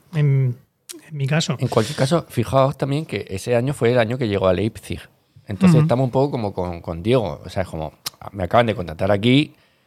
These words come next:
Speaker 1: Tengo que
Speaker 2: estamos en Navidad, es el momento de
Speaker 1: Estoy, estoy a prueba todavía, no han pasado
Speaker 2: sa-,
Speaker 1: seis meses.
Speaker 2: sacar aquí mi artillería pesada y hacer las mejores cantatas".
Speaker 1: Sí, lo que me llama la atención también es que, claro, ahora que vemos que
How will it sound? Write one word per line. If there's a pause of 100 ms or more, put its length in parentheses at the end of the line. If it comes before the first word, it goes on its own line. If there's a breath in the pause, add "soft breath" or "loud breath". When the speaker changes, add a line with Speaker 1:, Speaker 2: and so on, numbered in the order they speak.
(120)
Speaker 1:
Tengo
que
Speaker 2:
estamos
en
Navidad,
es
el
momento
de
Speaker 1:
Estoy,
estoy
a
prueba
todavía,
no
han
pasado
Speaker 2:
sa-,
Speaker 1:
seis
meses.
Speaker 2:
sacar
aquí
mi
artillería
pesada
y
hacer
las
mejores
cantatas".
Speaker 1:
Sí,
lo
que
me
llama
la
atención
también
es
que,
claro,
ahora (140)
que
vemos
que